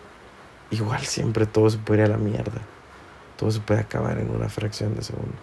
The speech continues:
Entonces, teniendo eso en mente, creo que es mejor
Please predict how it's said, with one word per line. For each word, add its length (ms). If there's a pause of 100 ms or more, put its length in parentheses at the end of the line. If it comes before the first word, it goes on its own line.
(1040)
Entonces, 520 (1300)
teniendo 340
eso 160
en 80
mente, 320 (1000)
creo 200
que 120
es 60
mejor 260